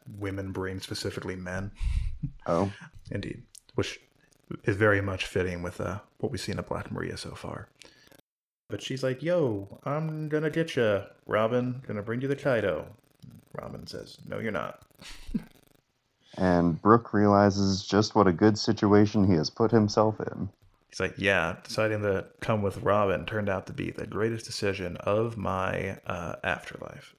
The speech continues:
Speaker 1: So
Speaker 2: Do you think he's gonna ask to see her panties?
Speaker 1: Uh,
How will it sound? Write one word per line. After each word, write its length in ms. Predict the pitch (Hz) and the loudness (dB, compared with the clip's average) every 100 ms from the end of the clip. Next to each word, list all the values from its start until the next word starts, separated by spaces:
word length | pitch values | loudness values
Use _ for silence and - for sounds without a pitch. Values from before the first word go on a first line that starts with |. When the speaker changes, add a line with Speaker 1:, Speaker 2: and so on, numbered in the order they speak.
| - | -20
Speaker 1:
So 180 | - - | -12 -2
Speaker 2:
Do 80 | 113 | 4
you 140 | 143 | 6
think 320 | 180 220 202 - | 6 4 2 2
he's 300 | 202 190 170 | 2 2 2
gonna 540 | 180 175 175 180 180 - | 2 6 6 6 4 4
ask 400 | 165 165 - - | 4 2 -2 -10
to 120 | 151 | -6
see 240 | - 143 | 0 2
her 180 | 151 156 | 4 4
panties? 560 | 165 151 127 - - - _ _ _ _ _ - - _ _ _ _ _ _ _ _ _ _ _ | 4 4 2 -4 -8 -16 _ _ _ _ _ -20 -20 _ _ _ _ _ _ _ _ _ _ _
Speaker 1:
Uh, 360 | 120 117 117 117 | 2 4 4 2